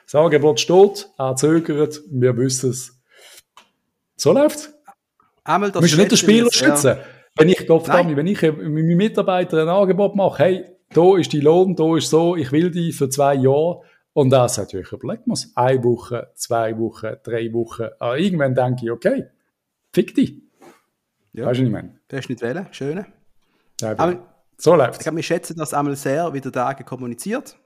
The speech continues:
Speaker 2: Ganz ehrlich, er macht's massiv
Speaker 1: Yes.
Speaker 2: besser, als wir beide wohl gedacht haben.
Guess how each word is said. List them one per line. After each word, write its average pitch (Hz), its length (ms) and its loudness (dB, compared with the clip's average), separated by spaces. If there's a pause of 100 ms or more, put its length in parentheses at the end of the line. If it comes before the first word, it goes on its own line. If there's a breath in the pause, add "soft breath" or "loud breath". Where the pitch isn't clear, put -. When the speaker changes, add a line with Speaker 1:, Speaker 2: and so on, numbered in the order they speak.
(120)
Speaker 2:
Ganz 180 220 -8
ehrlich, 175 320 -6 (100)
er 135 80 -6
macht's - 560 -6 (320)
massiv 143 380 -4
Speaker 1:
Yes. - 140 -8
Speaker 2:
besser, 147 340 -6
als 123 120 -8
wir 120 120 -8
beide 123 320 -4
wohl 113 100 -4
gedacht 98 360 -12
haben. 98 180 -18